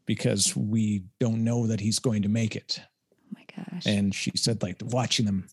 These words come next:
Speaker 1: like, literally pumping life into his lungs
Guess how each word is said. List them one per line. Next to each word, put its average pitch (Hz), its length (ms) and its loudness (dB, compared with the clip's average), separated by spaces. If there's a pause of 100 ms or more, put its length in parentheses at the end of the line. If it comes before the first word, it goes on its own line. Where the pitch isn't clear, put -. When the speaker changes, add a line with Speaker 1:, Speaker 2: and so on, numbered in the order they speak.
(240)
Speaker 1:
like, 101 340 -2 (1300)
literally 135 880 6 (460)
pumping 147 460 6
life 123 400 4
into 117 300 2
his 107 140 0
lungs 110 580 0